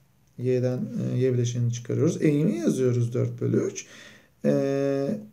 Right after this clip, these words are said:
x eksi de, e, burada şey dememiz, x eksi üç dememiz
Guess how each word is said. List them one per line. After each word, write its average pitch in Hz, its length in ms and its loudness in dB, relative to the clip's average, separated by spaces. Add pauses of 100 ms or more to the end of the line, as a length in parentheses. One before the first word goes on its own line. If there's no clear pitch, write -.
x 320 300 -2
eksi - 400 2
de, 349 140 -4 (360)
e, - 220 -4
burada 185 180 6
şey 185 300 8
dememiz, 139 560 2
x - 240 -2
eksi - 320 0
üç - 280 0
dememiz 131 540 0